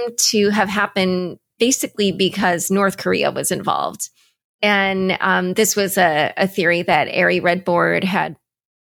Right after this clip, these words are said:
um, put, you know, given on the show last year. And I wondered, you know, if you thought that that continued to,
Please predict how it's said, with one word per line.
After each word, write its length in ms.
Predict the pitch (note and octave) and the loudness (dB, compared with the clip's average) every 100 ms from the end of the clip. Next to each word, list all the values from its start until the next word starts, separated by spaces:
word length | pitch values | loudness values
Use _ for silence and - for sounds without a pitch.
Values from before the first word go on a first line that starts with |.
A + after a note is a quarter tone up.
| _ - - | _ -20 -4
um, 340 | G3+ F#3 F3+ F3+ | 0 0 -2 -6
put, 260 | - - | -4 -2
you 100 | G3 | 0
know, 160 | F#3+ F#3 | 0 0
given 280 | - F#3+ F#3 | -2 -2 0
on 120 | F3+ | 0
the 80 | F3+ | 0
show 380 | - F#3 F3+ F3+ | 0 2 2 2
last 300 | F3+ F3+ - | 0 0 0
year. 320 | F#3+ F#3+ F#3+ - - - | 0 -2 -4 -10 -16 -4
And 120 | A#3 | 0
I 60 | A#3 | 2
wondered, 500 | A3+ B3+ B3 A3 F#3 | 0 2 2 2 0
you 80 | G3+ | 0
know, 160 | F#3+ | 2
if 260 | - F3 - | 2 0 0
you 160 | G3+ | 0
thought 240 | G3 G3 F#3 | 2 0 2
that 240 | D#3+ - - F#3+ | -2 -2 -6 -4
that 320 | G3 G3 - _ _ _ | -2 -2 -6 _ _ _
continued 720 | - F#3+ - G#3 G3 F#3+ F3+ | 0 2 2 2 2 2 0
to, 480 | - G3+ F3+ F3+ | -2 0 0 -2